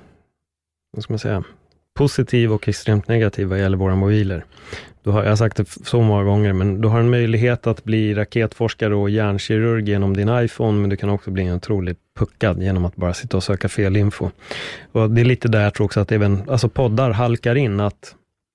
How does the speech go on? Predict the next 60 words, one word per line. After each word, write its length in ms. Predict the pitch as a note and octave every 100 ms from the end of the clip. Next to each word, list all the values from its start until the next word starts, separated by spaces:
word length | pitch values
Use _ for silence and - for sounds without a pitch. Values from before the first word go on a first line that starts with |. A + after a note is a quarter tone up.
| _ _ A2+ A2
man 180 | A2
kan 120 | A2 A2
söka 320 | G#2+ G#2+ A2
sig 140 | G#2+
till 220 | - G#2 G#2
otroligt, 720 | - B2+ A#2+ A2 G2 _ -
eh, 220 | G#2 G2+
spännande 540 | F#2+ - A2+ G#2+ G2+
poddar 320 | F#2+ A2 G2 F#2+
som 160 | G2+
kan 140 | G#2 G#2
utveckla 520 | G#2+ - A#2+ - G2+
en 120 | F#2+
på 140 | F2+
så 120 | G2+ G#2
många 240 | G2+ G2
plan, 340 | - A#2 G2
som 300 | - C3+ C3+
det 100 | B2+
samtalet 600 | A#2+ B2 A#2 - A#2+ A2+
vi 40 | A#2+
hade, 420 | A2+ A#2 B2+ A#2+ - - - - -
som 180 | - G#2+
fick 240 | - A#2+ -
den 100 | A2
där 80 | G#2+
lilla 260 | A2 A2+
väckarklockan 580 | A2 G2+ G2+ - G2 G2+
att 100 | G2
i 40 |
alla 100 | G2+
fall 180 | G2 G2
någon 640 | G#2+ B2 A#2 G#2 A2 B2 F#2+
att 120 | F#2+
känna 300 | - G2 F#2
att 80 | F2+
fan, 220 | - G2+
jag 100 | G#2
är 40 | A2+
inte 160 | G#2+
ensam 360 | G#2 G2 - A2
i 20 |
den 80 | G2+
här 100 | G2
sitsen. 540 | - G2 - G2 F#2+
Det 80 | G2
finns 340 | - A2 G#2
folk 280 | - G#2+ G2
som 120 | -
har 80 | G2+
varit 160 | G2 F#2+
där, 200 | F#2 F#2
det 100 | F#2
finns 280 | - G2+ -
folk 240 | G2+ F#2
som 120 | G2+
har 60 | F#2+
tagit 240 | G#2 G2
sig 120 | -
ur. 240 | B2 G2